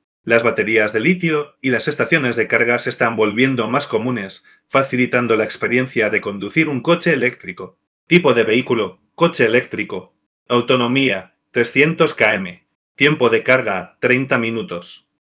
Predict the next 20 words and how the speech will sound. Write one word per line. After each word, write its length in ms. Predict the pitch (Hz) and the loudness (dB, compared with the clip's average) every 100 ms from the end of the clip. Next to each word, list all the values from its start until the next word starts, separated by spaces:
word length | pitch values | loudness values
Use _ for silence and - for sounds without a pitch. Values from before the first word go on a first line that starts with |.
| _ - | _ 2
Tipo 260 | 175 147 | 4 4
de 100 | 127 | 4
vehículo, 600 | 107 123 131 113 90 _ | 4 2 2 -2 -4 _
híbrido. 580 | - 123 101 104 92 92 _ _ _ | 0 0 0 -6 -8 -12 _ _ _
Autonomía, 840 | 123 123 120 117 117 131 104 90 _ - | 0 0 2 0 2 2 0 -4 _ -10
seiscientos 720 | - 120 - 135 151 170 170 | -2 -2 2 0 2 0 0
kilómetros. 540 | 117 104 104 90 90 _ _ _ | 0 2 0 -6 -16 _ _ _
Tiempo 340 | 135 147 135 | 2 4 2
de 140 | 110 104 | 2 2
carga, 500 | 123 123 104 90 - | 2 2 0 -4 -6
cinco 420 | - 170 165 117 | -2 0 2 0
horas. 520 | 98 87 87 - _ _ _ _ | 0 -4 -10 -14 _ _ _ _
Tipo 260 | 160 175 143 | 2 4 4
de 100 | 123 | 4
vehículo, 560 | 120 117 123 135 - - | 4 2 0 0 -4 -4
híbrido 340 | 143 123 120 | -2 2 2
enchufable. 680 | 104 95 117 120 98 85 _ _ _ _ | 0 -2 0 2 0 -6 _ _ _ _
Autonomía, 760 | 127 127 147 135 139 131 95 _ | 0 2 2 2 2 0 -2 _
cincuenta 640 | - 120 117 139 160 - | -4 -2 0 0 0 0
kilómetros. 500 | 110 90 90 90 | 0 -2 -4 -8